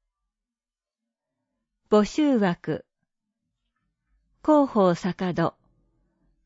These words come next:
各号十枠。なお、月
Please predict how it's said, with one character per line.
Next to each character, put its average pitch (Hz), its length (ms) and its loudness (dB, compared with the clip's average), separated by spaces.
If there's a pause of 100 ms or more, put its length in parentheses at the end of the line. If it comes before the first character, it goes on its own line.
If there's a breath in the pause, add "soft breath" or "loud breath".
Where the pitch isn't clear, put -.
各 240 400 0
号 180 460 0 (160)
十 262 240 2
枠。 160 500 -4 (1160)
な 220 240 2
お、 185 160 -6 (440)
月 - 480 -8